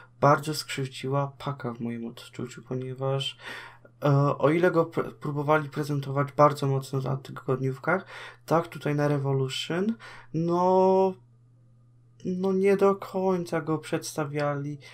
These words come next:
tak jak na tygodniówkach i to im można było takie odnieść wrażenie,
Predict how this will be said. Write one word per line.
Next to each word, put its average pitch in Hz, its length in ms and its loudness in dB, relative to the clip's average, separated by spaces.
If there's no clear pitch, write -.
tak 147 220 -6
jak 139 160 -6
na 143 140 -2
tygodniówkach 139 720 -4
i - 40 -10
to 156 120 -2
im 151 200 -2
można 147 220 -8
było 143 140 -6
takie 147 260 -6
odnieść 143 280 -6
wrażenie, 151 420 -6